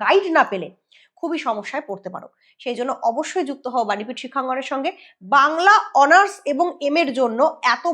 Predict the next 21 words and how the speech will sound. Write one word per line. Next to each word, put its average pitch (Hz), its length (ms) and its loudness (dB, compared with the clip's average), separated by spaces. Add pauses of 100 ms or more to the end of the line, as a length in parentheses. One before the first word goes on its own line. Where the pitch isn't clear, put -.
ভালো 254 160 0 (100)
প্রতিষ্ঠান 277 440 -2 (360)
all 285 180 2
over 320 140 2 (100)
West 247 260 0
Bengal-এ 285 300 0 (140)
একটাও 247 320 -8
নেই, 254 180 -6
সেটা 247 220 -6
আমি 214 180 -8
কিন্তু 247 140 -10 (120)
দায়িত্ব 202 240 -2 (100)
নিয়ে 208 180 -8
বলতে 175 200 -10
পারি। 175 140 -12 (460)
নিচে 247 260 -10
আমি 233 100 -6 (100)
নাম্বার 247 260 2
দিয়ে 311 140 -2
দিলাম, 320 160 -2 (100)
যারা 208 120 0